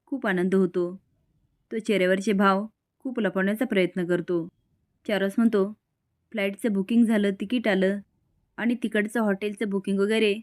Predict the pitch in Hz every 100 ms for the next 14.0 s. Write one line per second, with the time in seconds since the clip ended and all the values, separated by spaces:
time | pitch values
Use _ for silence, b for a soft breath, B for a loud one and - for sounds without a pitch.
0 | _ - 214 240 240 233 185 175 185 202
1 | 202 202 220 214 - _ - 214 202 254
2 | 240 190 180 185 190 _ _ _ _ _
3 | _ - 214 214 202 202 208 202 208 220
4 | - _ - 196 208 208 202 180 180 196
5 | 196 226 208 220 _ _ 220 254 226 196
6 | 190 190 190 190 175 - _ _ _ _
7 | _ _ 202 196 226 220 226 202 180 180
8 | 190 208 _ _ _ - 233 220 240 233
9 | 262 240 208 180 - - _ _ _ _
10 | - 196 196 180 175 185 208 202 202 208
11 | _ _ _ - 190 208 220 233 240 196
12 | 190 190 180 175 185 _ _ _ _ _
13 | - 226 240 208 196 202 202 196 202 196